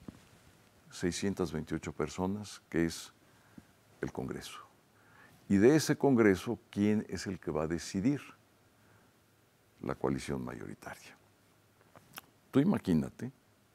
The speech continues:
lo que hubiera pasado en estas circunstancias, que se le hubiera revocado el mandato a López Obrador. ¿Quién hubiese decidido? La coalición de Morena, porque tiene mayoría en el Senado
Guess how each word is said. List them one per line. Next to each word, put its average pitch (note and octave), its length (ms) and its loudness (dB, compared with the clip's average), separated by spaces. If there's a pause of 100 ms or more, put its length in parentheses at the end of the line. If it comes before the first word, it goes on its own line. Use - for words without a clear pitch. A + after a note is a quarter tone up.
(200)
lo D#2 180 -2
que E2 80 -2
hubiera A2 220 6
pasado F2+ 420 2
en D2 100 0
estas C2 220 -8
circunstancias, - 1000 -6 (800)
que F2+ 80 0
se F2 140 2
le F2+ 80 6
hubiera B2 240 8
revocado A2 800 4
el E2 100 0
mandato D#2 640 0
a - 60 -2
López D#2 400 0
Obrador. C#2 440 -6 (420)
¿Quién A2+ 420 0
hubiese E2+ 540 -2
decidido? G#2+ 500 -4 (200)
La - 120 -8
coalición - 500 -8
de D#2 60 -8
Morena, A#2+ 460 -6 (760)
porque - 260 -4
tiene F2 300 2
mayoría E2 680 4 (440)
en C3+ 200 8
el B2+ 120 4
Senado D#2+ 580 2